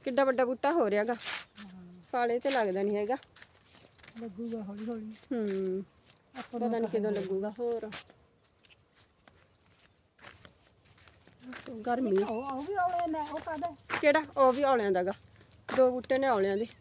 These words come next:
Speaker 2: ਹੈ ਨਹੀਂ ਤੇ ਦਾ ਹੁਣ ਕੋਈ।
Speaker 1: ਉਹ ਸੀ, ਇਹਦਾ ਗੇਤੇ ਲੱਗਦੇ ਨੇ ਅਮਰੂਦ।
Speaker 2: ਆਹ
Speaker 1: ਚਾਰ
Speaker 2: ਤਾਂ
Speaker 1: ਉਹ
Speaker 2: ਰੱਖੇ
Speaker 1: ਸੀ ਸੱਚ।
Speaker 2: ਚਾਰ।
Speaker 1: ਹੈਂ?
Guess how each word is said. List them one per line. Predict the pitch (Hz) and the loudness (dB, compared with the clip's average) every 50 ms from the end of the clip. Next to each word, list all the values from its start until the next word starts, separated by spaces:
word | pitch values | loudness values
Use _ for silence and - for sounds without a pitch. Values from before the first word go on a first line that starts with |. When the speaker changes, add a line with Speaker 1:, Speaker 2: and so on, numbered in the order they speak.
| - - _ - - - - - - - - - - - - 233 | -20 -20 _ -20 -20 -20 -20 -20 -20 -20 -20 -20 -20 -20 -12 -8
Speaker 2:
ਹੈ | 226 226 247 | -6 -4 -4
ਨਹੀਂ | 262 240 185 | -4 -4 -6
ਤੇ | 170 - 185 | -8 -8 -8
ਦਾ | 196 202 | -8 -8
ਹੁਣ | 185 202 190 | -10 -10 -12
ਕੋਈ। | - 185 170 165 - - - - _ - - - - - - - - - - 311 | -12 -14 -16 -18 -20 -20 -20 -20 _ -20 -20 -20 -20 -20 -20 -20 -20 -12 -4 0
Speaker 1:
ਉਹ | 277 285 320 285 | 2 2 2 2
ਸੀ, | 262 - 285 285 | 0 0 0 4
ਇਹਦਾ | 302 359 | 4 6
ਗੇਤੇ | 330 349 339 - - 349 320 | 6 6 6 4 6 6 8
ਲੱਗਦੇ | 320 285 240 208 202 196 208 | 10 10 10 10 8 6 6
ਨੇ | 220 240 | 6 4
ਅਮਰੂਦ। | 247 233 233 233 202 190 | 4 2 2 2 2 0
Speaker 2:
ਆਹ | 196 - - - - - - - - - - - - - - 262 262 302 | 0 -4 -10 -20 -20 -20 -20 -20 -20 -20 -20 -20 -20 -12 -6 0 4 10
Speaker 1:
ਚਾਰ | 320 320 311 294 294 | 12 12 12 12 12
Speaker 2:
ਤਾਂ | 294 285 285 | 12 10 10
Speaker 1:
ਉਹ | 285 285 | 10 8
Speaker 2:
ਰੱਖੇ | 269 - 311 | 6 4 4
Speaker 1:
ਸੀ | 302 | 4
ਸੱਚ। | 269 254 | 6 6
Speaker 2:
ਚਾਰ। | 202 196 - 247 - 269 - - - - | 6 8 6 6 4 2 -4 -8 -2 2
Speaker 1:
ਹੈਂ? | 302 330 | 4 4